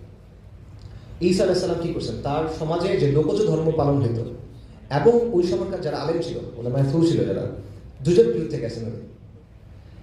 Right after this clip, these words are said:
এবং কোরআনে আল্লাহ সুবহানাহু ওয়া তাআলা বলছেন যে যখন মানুষকে বলা হয় যে তোমরা, আহ,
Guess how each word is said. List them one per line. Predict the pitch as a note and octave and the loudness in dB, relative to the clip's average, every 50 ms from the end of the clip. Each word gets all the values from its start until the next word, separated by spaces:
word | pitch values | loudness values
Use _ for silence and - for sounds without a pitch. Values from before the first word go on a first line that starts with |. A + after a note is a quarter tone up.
| - - - - - - - - - | -20 -18 -18 -20 -20 -20 -8 -4 0
এবং | E3+ A3 A3+ | 2 2 2
কোরআনে | - - F#3 E3+ F3 | 0 0 0 0 2
আল্লাহ | D#3+ F#3+ C4 C4 A3 G#3+ | 2 2 2 2 2 0
সুবহানাহু | G3+ G#3 G3 G3 | -2 -2 -2 -2
ওয়া | F#3+ F#3 | -2 -2
তাআলা | F#3 E3+ D#3+ | -2 -2 -2
বলছেন | D3+ D3 D#3 C#3 | -2 -2 -2 -2
যে | B2 A#2+ | -2 -4
যখন | B2+ C3+ - - F#3 | -4 -4 -4 -4 -4
মানুষকে | E3+ D3+ C#3+ D#3 D#3 - - - | -4 -4 -2 -2 -4 -4 -6 -6
বলা | - C#3+ D#3 D#3+ | -4 -4 -4 -4
হয় | - F#3 G3+ - | -4 -4 -6 -4
যে | C#3 D3 | -4 -4
তোমরা, | C#3+ D3 D3 C#3 C#3+ D3 D#3+ | -4 -2 0 0 2 2 0
আহ, | - - - - - - - - - - - - - - - - - - B2+ A#2+ A#2+ A#2+ A#2+ A#2 A#2 A#2 A#2 | -2 -4 -6 -8 -12 -14 -16 -16 -18 -18 -20 -20 -20 -20 -18 -16 -8 -4 0 2 2 2 2 0 0 -2 -6